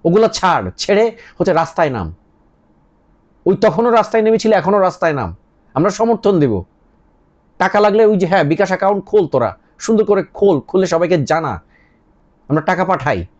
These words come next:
কিন্তু এই বিএনপির লেসপেন্সারি করিস না তোরা, এই বিএনপির লেসপেন্সারি তোরা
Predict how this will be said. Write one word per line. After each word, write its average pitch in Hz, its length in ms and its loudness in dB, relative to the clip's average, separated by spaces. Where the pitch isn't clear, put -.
কিন্তু 208 260 0
এই 226 260 4
বিএনপির 175 520 2
লেসপেন্সারি 156 600 -2
করিস 175 300 -2
না 123 60 -8
তোরা, 104 220 -4
এই 107 100 2
বিএনপির 135 520 0
লেসপেন্সারি 135 600 -2
তোরা 123 220 -4